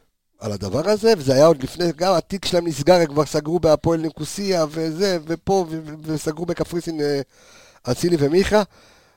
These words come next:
אבל א-, אתה גם מרגיש ואתה גם מריח למי שקצת עוקב אחרי הליגיונרים שלנו, לראות שהם לא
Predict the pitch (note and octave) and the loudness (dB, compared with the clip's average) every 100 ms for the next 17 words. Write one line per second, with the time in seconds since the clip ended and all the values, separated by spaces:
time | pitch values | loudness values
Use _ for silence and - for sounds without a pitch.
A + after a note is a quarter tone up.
0 | _ C3+ C#3 D3+ D#3 - - - D3 D3+ | _ 0 4 6 4 -4 -4 0 2 6
1 | D3 C3 G3 G#3 F#3+ D#3 C#3 C3+ B2+ F#3+ | 6 6 0 0 0 2 0 0 0 2
2 | F#3 D#3 D3+ D#3+ - D#3 C#3 D#3+ D3 D3 | 0 0 -4 -4 -4 -4 -2 0 0 0
3 | D3 C#3+ C3+ D#3 G#3+ F#3+ E3+ D#3 E3 F#3+ | 0 2 0 2 2 2 2 0 0 0
4 | A#3+ - A#3+ C4 B3+ A#3 A3 | 0 0 -4 -2 0 0 0